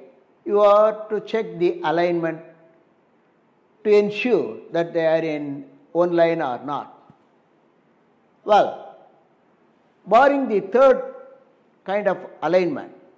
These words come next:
which is called preventive maintenance check, for first two needs, you need to drop the spool piece of the equipment.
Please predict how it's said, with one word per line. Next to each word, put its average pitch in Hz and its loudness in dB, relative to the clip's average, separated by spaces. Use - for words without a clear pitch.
which 170 -8
is 175 -4
called 180 0
preventive 202 -2
maintenance 170 -8
check, 143 -6
for 208 4
first 285 2
two 254 -6
needs, 180 -2
you 220 2
need 254 -2
to 220 2
drop 202 2
the 180 -2
spool 302 -2
piece - -8
of 214 2
the 214 0
equipment. 180 -4